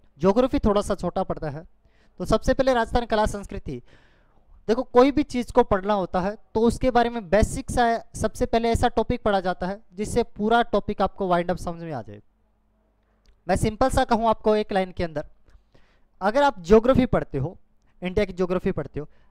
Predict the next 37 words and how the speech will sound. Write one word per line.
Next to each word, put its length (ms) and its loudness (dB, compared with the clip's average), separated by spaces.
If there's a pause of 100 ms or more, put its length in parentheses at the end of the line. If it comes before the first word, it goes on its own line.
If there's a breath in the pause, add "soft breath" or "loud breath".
(220)
तो 60 0
सबसे 300 2
पहले 220 2
सामान्य 360 -2
परीक्षा 260 0
का 80 0
टॉपिक 280 2
पढ़ा 180 0
जाता 260 -6
है, 120 -12 (1160)
उसके 240 0
तुरंत 320 2
पश्चात 440 2
मैं 120 0
बात 180 -2
करता 260 -10
हूँ। 160 -12 (1800)
तो 120 2
उसके 320 2
बाद 280 2
में 100 -4
जो 100 2
टॉपिक 340 0
पढ़ा 200 2
जाता 260 -2
है, 160 -4 (600)
भौतिक 320 0
प्रदेश 280 0
पढ़ा 220 -6
जाता 260 -12
है, 120 -16 (280)
थोड़ा 260 6
सा 280 6
लेंथी 380 6
पड़ 160 0
जाता 260 -10
है। 120 -14